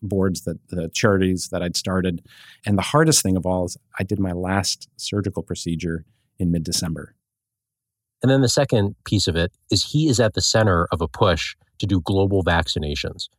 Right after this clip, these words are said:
Speaker 2: to help other countries raise the level of immunization. And that push has been stalled because Congress hasn't been able to pass new funding. So I was very curious what Atul and his team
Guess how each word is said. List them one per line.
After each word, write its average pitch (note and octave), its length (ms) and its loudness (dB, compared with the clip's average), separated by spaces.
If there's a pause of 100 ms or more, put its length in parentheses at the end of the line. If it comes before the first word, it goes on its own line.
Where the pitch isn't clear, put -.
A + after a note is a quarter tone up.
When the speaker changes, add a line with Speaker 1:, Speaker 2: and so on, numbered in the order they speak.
(180)
Speaker 2:
to F#2 140 0
help C3 380 0 (120)
other G#2 260 2
countries F2 560 -2
raise F#2+ 560 0
the G2 100 0
level E2 460 0 (380)
of E2+ 180 -2
immunization. E2+ 760 0
And G2 100 2
that B2+ 200 2
push D#3 240 0
has C3 120 2
been C3 160 2
stalled D3 460 0 (100)
because G#2+ 240 0
Congress A#2+ 560 0
hasn't F#2 220 0
been G2+ 100 2
able G2+ 160 0
to G#2 60 0
pass G#2 420 0
new G#2 220 2
funding. G#2 420 0 (300)
So - 200 -2
I A2 120 4
was G2+ 160 0
very A2+ 360 2
curious F2 520 0
what F2+ 340 -2
Atul G#2 380 0
and F2 100 0
his - 100 -2
team F2+ 500 2